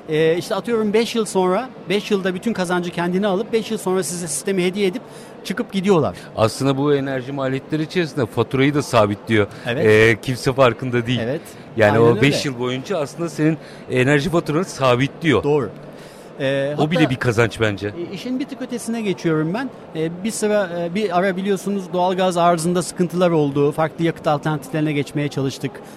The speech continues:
Speaker 1: Ee, ülke olarak sıkıntılar yaşadık. Dünyada da oldu. Önümüzde de olmayacağına dair
Speaker 2: Garantisi
Speaker 1: hiçbir
Speaker 2: yok.
Speaker 1: garanti yok maalesef. Ee, bu kendi içinizde yapacağınız iyileştirmeler sizin dışarıya bağımlılığınızı da azaltıyor bir yerde.
Speaker 2: Koca bir Avrupa kıtası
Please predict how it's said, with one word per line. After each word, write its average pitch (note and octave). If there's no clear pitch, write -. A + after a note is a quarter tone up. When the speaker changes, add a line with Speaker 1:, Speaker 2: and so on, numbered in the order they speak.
Speaker 1:
Ee, B2
ülke D3+
olarak C#3
sıkıntılar C#3+
yaşadık. C3
Dünyada D3+
da D3
oldu. C3+
Önümüzde F#3+
de G3+
olmayacağına F#3
dair D3
Speaker 2:
Garantisi D3+
Speaker 1:
hiçbir A#2+
Speaker 2:
yok. -
Speaker 1:
garanti E3
yok F3
maalesef. C3+
Ee, B2
bu A3
kendi C3
içinizde B3+
yapacağınız E3+
iyileştirmeler E3
sizin F3+
dışarıya F#3
bağımlılığınızı G3+
da B3
azaltıyor B2+
bir A2
yerde. F#2+
Speaker 2:
Koca D3
bir E3+
Avrupa B2
kıtası D3